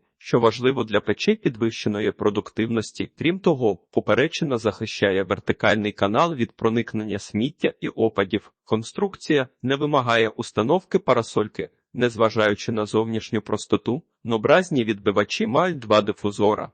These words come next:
що дозволяє їм справлятися навіть з самими інтенсивними викидами промислових печей. Тарільчастий дефлектор. Так само, як і дефлектор цагі, тарільчастий відбивач має відкриту проточну частину. Цим, власне,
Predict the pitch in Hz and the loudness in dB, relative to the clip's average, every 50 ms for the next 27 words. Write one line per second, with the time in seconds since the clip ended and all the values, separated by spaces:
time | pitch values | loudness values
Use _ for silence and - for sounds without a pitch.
0 | _ _ _ - - - 170 160 165 147 143 135 113 110 117 147 180 175 139 120 | _ _ _ -6 -2 0 2 2 2 0 0 0 0 2 2 2 2 2 0 0
1 | 110 117 110 110 - - - 107 104 104 107 135 - - - 151 - - 147 127 | -2 -2 -4 -6 -10 -4 -2 -2 0 0 0 -2 -2 -2 -6 -6 -4 -2 -2 0
2 | 127 135 139 127 113 - - - - 104 107 117 127 131 127 117 - - 117 107 | 0 0 -2 -2 -6 -10 -6 -4 -2 -2 0 0 -2 -2 -4 -4 -4 -4 -4 -4
3 | 104 - 101 107 - - 110 110 120 120 113 113 110 104 113 120 - - 104 87 | -4 -4 -6 -4 -4 -4 -4 -2 -2 -2 -2 -2 -2 -2 -2 -2 -2 -2 -2 -2
4 | 95 98 98 87 - - 113 113 107 - - - 107 107 117 135 147 - - - | -2 -4 -4 -2 -2 -2 0 0 -2 -4 -2 0 0 0 0 0 -4 -4 -4 -4
5 | 147 - - - 98 87 80 82 _ _ _ _ - 190 214 233 226 - - 160 | -4 -2 -4 -4 -4 -6 -8 -12 _ _ _ _ 2 4 4 4 4 2 2 -2
6 | - - - 110 107 95 110 104 - - 110 104 110 - - - - 95 - - | -2 0 0 0 2 4 2 0 2 2 2 2 2 0 -2 -4 -4 -4 -6 -8
7 | _ _ _ _ _ - 131 127 - - - 143 117 101 98 92 87 85 117 131 | _ _ _ _ _ 2 2 2 2 0 2 2 2 2 2 -2 -2 0 0 0
8 | - - - - 131 123 117 104 - 107 104 101 - - - 95 98 - - - | 0 -2 -4 -2 2 2 2 2 4 4 2 2 2 -2 -4 -4 -4 -4 0 2
9 | 131 135 135 120 120 113 113 - _ _ _ _ - 139 147 180 202 - - 202 | 2 2 2 0 -4 -8 -10 -12 _ _ _ _ 4 6 6 4 2 2 0 -2
10 | 180 - - - 160 147 147 139 120 110 113 107 110 113 113 107 - - 107 107 | -2 0 2 0 2 2 0 -2 2 4 4 6 6 6 4 4 0 0 2 2
11 | 107 107 101 98 104 101 - - - 139 175 185 - 190 - - 123 113 - - | 4 2 2 0 -2 -4 -4 -4 -2 -2 0 2 0 -2 2 2 2 4 4 4
12 | 120 113 - - 113 104 - - - 101 - - - - 92 113 - - - _ | 2 2 0 -4 -6 -6 -4 -4 -6 -6 -6 -8 -8 -6 -6 -6 -8 -12 -18 _
13 | _ _ _ _ _ - - 180 190 190 180 165 113 117 113 107 - - - 92 | _ _ _ _ _ 0 2 2 2 2 -2 0 4 4 4 4 2 -2 -10 -10
14 | 85 | -10